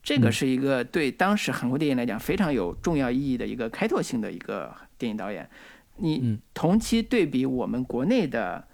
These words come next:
Speaker 1: 中国或者华语圈的电影导演，就能看出来说，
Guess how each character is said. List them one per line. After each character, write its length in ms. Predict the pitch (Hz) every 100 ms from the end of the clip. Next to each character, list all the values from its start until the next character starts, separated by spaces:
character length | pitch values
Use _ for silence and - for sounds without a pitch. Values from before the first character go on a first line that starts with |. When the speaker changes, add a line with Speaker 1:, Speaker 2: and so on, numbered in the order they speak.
| - - -
Speaker 1:
中 220 | 240 262
国 260 | 135 104
或 160 | 113 147
者 80 | 120
华 200 | - 110
语 160 | 269
圈 260 | 123 135 131
的 160 | 123 104
电 160 | 143
影 80 | 123
导 140 | 117
演， 180 | 127 110
就 240 | - 123 -
能 140 | 123
看 240 | - - 131
出 80 |
来 100 | 117
说， 260 | 117 135 131